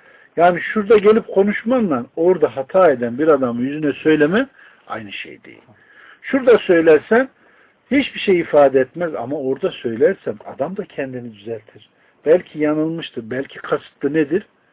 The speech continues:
Değildir. Evet. Şu kapandı kiminse. Evet. Yani Mescid-i Dırar'da namaz kılma derken bu da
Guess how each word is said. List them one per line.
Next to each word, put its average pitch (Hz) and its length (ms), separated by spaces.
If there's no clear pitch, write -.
Değildir. 131 580
Evet. 120 220
Şu - 300
kapandı 110 480
kiminse. 135 520
Evet. 151 160
Yani 196 280
Mescid-i 170 680
Dırar'da 151 460
namaz 160 400
kılma 131 420
derken 165 600
bu 147 120
da 160 220